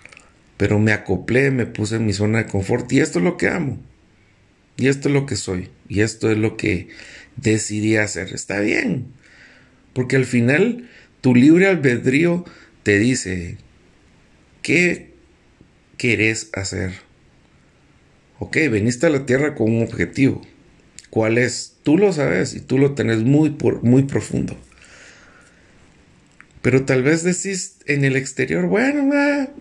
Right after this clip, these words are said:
me gustó ser esto. Me gustó hacer lo otro, estudiar esto, ¿sí? Amo ser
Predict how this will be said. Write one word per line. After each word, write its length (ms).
me 220
gustó 480
ser 280
esto. 520
Me 160
gustó 520
hacer 320
lo 220
otro, 360
estudiar 580
esto, 500
¿sí? 400
Amo 400
ser 420